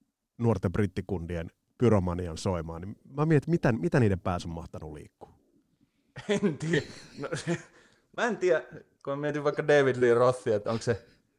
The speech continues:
Speaker 2: onko sitä kiinnostanut pätkääkään, mitä jotkut brittijätkät tekee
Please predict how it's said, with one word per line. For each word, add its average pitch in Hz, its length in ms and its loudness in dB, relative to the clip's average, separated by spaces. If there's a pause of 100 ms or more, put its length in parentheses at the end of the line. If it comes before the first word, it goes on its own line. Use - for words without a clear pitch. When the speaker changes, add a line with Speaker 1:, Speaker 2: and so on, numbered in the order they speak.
(420)
Speaker 2:
onko 165 180 4
sitä 165 160 2
kiinnostanut 165 640 0
pätkääkään, - 920 2
mitä - 340 6
jotkut 156 420 4
brittijätkät 131 800 2
tekee - 440 -4